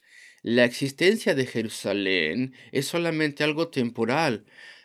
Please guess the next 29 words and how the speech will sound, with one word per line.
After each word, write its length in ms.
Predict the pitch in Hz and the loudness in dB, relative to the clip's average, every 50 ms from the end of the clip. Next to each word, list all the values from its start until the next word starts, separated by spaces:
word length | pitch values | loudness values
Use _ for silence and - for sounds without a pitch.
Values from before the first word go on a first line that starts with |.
| _ | _
Solamente 600 | - - - 160 175 170 165 165 165 156 156 180 | -10 -4 0 0 0 2 2 0 -2 -2 -2 -4
es 220 | 180 165 156 - - | -4 -4 -6 -6 -6
de 80 | 135 | -6
forma 340 | 127 - 143 143 156 156 151 | -4 -4 -2 -2 -2 -2 -2
temporal 440 | - 135 123 123 120 120 135 143 139 | -2 -4 -2 -2 0 0 0 0 0
que 120 | - - | -2 -4
de 140 | 139 123 117 | 0 2 2
ahí 240 | 110 113 123 135 131 | 4 4 4 2 0
se 260 | - - 143 139 127 | -2 -4 -4 -4 -4
tiene 380 | - - 127 120 117 127 135 131 | -6 -6 -2 -2 0 0 0 0
el 100 | 131 127 | 0 -2
centro 400 | - - 131 131 135 143 139 131 | -2 0 0 0 0 0 -2 -2
de 80 | 127 | 0
mi 140 | 117 117 113 | -2 -2 -2
testimonio 640 | - 131 123 - - 117 113 123 143 165 180 170 151 | -4 -4 -6 -6 -4 -4 -4 -2 -2 -4 -4 -2 -2
y 40 | 135 | -2
nombre. 520 | 135 156 196 226 214 147 117 110 98 - - - - - - | -2 -2 -2 -2 -2 0 0 0 -2 -4 -8 -18 -20 -10 -4
Eso 240 | - - 247 - 226 | -2 -2 -2 -2 -2
será 380 | - - 180 151 147 143 147 139 | -2 -2 0 0 2 0 0 0
sobre, 580 | - 160 156 139 123 117 113 110 107 104 101 - - - - - - | -2 -2 -2 0 0 2 2 2 0 -2 -4 -8 -16 -20 -20 -20 -16
será 300 | - - - 127 139 156 | -2 2 6 6 6 6
supersedido 760 | - - 180 - - 127 120 - - 120 107 127 147 156 151 156 | 4 2 0 2 2 2 2 2 0 0 2 2 2 2 2 2
y 40 | |
reemplazado 600 | 147 127 123 120 123 120 117 - - - 143 139 | 0 0 0 0 0 -2 -4 -2 -2 -2 -2 -2
por 140 | 139 - 120 | -2 0 0
la 80 | 123 120 | 0 2
venida 340 | 120 107 113 117 117 123 123 | 2 2 2 2 2 2 2
del 160 | 135 147 143 | 2 2 0
Mesías. 640 | 151 151 143 - - 208 214 170 113 104 107 - | 0 -2 -4 -4 -4 -2 0 0 0 0 -2 -4